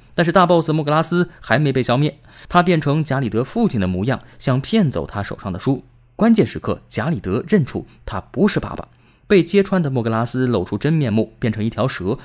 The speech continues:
追着贾里德去到阁楼。贾里德准备翻窗逃走，这时猪精灵赶来接应贾里德。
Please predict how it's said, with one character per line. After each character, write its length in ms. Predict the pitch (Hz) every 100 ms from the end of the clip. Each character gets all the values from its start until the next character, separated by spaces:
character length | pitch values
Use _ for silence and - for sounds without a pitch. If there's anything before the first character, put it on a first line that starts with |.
| -
追 160 | - 233
着 120 | 139
贾 140 | -
里 100 | 101
德 200 | 69 87
去 200 | 76 -
到 120 | 92 76
阁 180 | -
楼。 260 | 127 95 127 - - - -
贾 140 | -
里 80 | 117
德 180 | 98 98
准 180 | - 71
备 240 | 92 76 -
翻 240 | - 156 156
窗 180 | 151 147
逃 220 | - 170
走， 240 | - - _ _ -
这 120 | -
时 200 | 165 147 - -
猪 160 | 220
精 160 | 214 233
灵 140 | 160
赶 220 | 175 98 85
来 180 | 92
接 240 | - - 202
应 180 | 202 104
贾 140 | 95
里 80 | 95
德。 240 | - 78